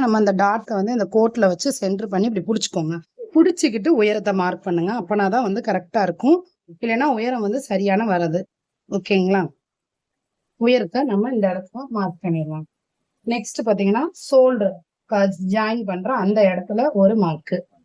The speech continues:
நெக்ஸ்ட் கழுத்தோட அகலம், கழுத்தோட அகலம் வந்து ஒரு மார்க். நெக்ஸ்ட்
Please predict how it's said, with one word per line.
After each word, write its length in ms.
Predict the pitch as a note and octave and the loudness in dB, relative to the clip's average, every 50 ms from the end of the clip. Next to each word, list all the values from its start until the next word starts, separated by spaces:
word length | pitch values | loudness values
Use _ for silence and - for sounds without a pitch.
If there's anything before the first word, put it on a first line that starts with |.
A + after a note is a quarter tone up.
| _ - E3+ A3+ A3+ - | _ -16 -10 -2 0 0
நெக்ஸ்ட் 260 | - G3+ - - C#4 D#4+ E4 - F#3+ F#3 - - | 0 0 -2 0 0 0 0 -2 -16 -14 -8 -4
கழுத்தோட 460 | A#3+ B3 C4 C4 - C#4 A#3 G3 F#3 A3+ G#3 F#3 | -2 -2 -2 -2 -2 -2 0 0 0 -2 -2 -4
அகலம், 340 | E3+ F#3 F3+ F3+ E3+ - - _ - G#4+ - _ - - A4+ G#4 G4+ G4+ G4 F#4 | -2 -2 -2 -4 -4 -6 -8 _ -20 -20 -20 _ -16 -6 -6 -6 -4 -4 -2 -2
கழுத்தோட 440 | A#3+ B3 C#4 D4 C#4+ D#4 C#4+ C4 A3+ C4 C4 A3 G3+ | 0 2 2 0 2 0 0 0 0 0 0 0 -2
அகலம் 340 | F#3 A3+ A#3+ B3 B3 A#3+ G#3 | -2 -4 -6 -6 -6 -6 -6
வந்து 180 | F#3 F#3+ A3 C#4+ B3+ | -4 -2 -2 0 0
ஒரு 160 | G3 F#3+ G#3 G#3 G3 | 0 0 0 0 0
மார்க். 340 | F3 E3+ E3+ E3+ E3+ - - A3 - _ _ _ _ _ _ _ _ _ _ _ _ _ _ - D4 | 0 0 -2 -4 -8 -12 -20 -20 -20 _ _ _ _ _ _ _ _ _ _ _ _ _ _ -4 -4
நெக்ஸ்ட் 240 | A3+ G#3+ - - | -4 -4 -2 0